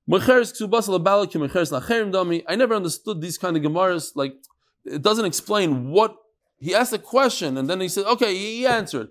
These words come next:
In other words, it made more sense to him to say that it's like selling to a stranger and therefore she doesn't lose the ksuba. It's not a zilzul in the ksuba.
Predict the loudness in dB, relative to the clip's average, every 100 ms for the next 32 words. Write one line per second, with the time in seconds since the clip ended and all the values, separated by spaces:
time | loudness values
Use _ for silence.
0 | _ -2 0 2 0 0 2 2 4 2
1 | 0 -2 -4 -8 -6 -2 2 2 2 -4
2 | _ _ _ _ _ _ -6 -2 0 -2
3 | -6 -10 -12 _ _ _ _ _ _ _
4 | _ 0 0 0 0 4 4 2 0 -4
5 | -4 0 2 2 0 -6 -10 -2 0 0
6 | 0 0 0 0 2 2 2 -6 -8 _
7 | _ -12 -8 -2 -2 -2 -2 0 -2 -6
8 | -8 -10 -10 -16 _ -8 0 2 2 2
9 | 0 0 -2 -4 -6 -12 -14